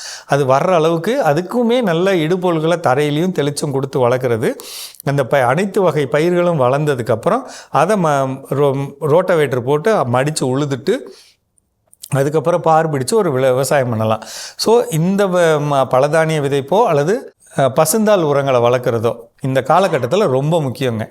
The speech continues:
இது முதல் காரியம். ஆடித்தட்டத்து பட்ட தயாரிப்புக்கான ரொம்ப முக்கியமானது.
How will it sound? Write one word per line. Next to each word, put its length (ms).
இது 160
முதல் 340
காரியம். 400
ஆடித்தட்டத்து 880
பட்ட 420
தயாரிப்புக்கான 760
ரொம்ப 260
முக்கியமானது. 680